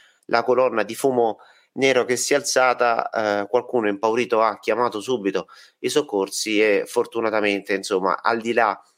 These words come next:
eh, dell'episodio scenico, co-, per, eh, così dire, nessuno è rimasto ferito. E poi ancora, prima di, eh, chiudere e, eh, ripassarti la linea,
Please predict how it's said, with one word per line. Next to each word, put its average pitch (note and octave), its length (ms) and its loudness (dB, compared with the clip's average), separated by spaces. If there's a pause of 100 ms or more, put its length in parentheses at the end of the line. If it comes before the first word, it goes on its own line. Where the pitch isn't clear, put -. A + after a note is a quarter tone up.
(140)
eh, G2+ 320 2
dell'episodio A2 680 0
scenico, G2 560 0
co-, E2 340 0 (320)
per, F#2 200 0
eh, F2+ 320 2
così B2 280 -2
dire, F2+ 280 -2 (260)
nessuno C3+ 340 0
è A2 60 0
rimasto G#2+ 460 -4
ferito. F#2 420 -2 (380)
E E3 160 0
poi C#3 200 4
ancora, C3 420 0
prima A2+ 340 2
di, G2+ 340 -2 (280)
eh, G2 380 2
chiudere D3 640 2
e, G#2 280 2
eh, F#2 460 0
ripassarti G2+ 760 0
la G2 100 2
linea, G#2 360 0